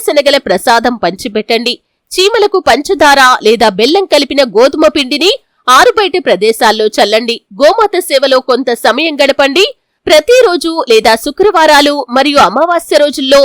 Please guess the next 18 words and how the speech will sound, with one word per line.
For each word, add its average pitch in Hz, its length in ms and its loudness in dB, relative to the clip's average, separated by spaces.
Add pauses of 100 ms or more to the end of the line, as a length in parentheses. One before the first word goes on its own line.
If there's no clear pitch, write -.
(180)
తప్పకుండా 320 540 0 (140)
శ్రీ 311 160 -2 (160)
సూక్త 330 400 -2
స్తోత్రం 220 520 -2
పఠించండి. 240 600 -4 (440)
ఈ - 80 0
విధంగా 349 300 -2 (100)
చేస్తే 277 280 -2 (120)
ఇంకా 330 200 -8 (140)
ఎన్నో 226 240 -2
శుభ 220 240 0
ఫలితాలు 226 460 0
మీరు 190 180 -2
పొందుకుంటారు. 220 560 0 (380)
ప్రతిరోజు 330 600 2 (180)
లేదా 226 220 2 (120)
శుక్రవారాలు 302 640 2 (220)
మరియు 254 240 0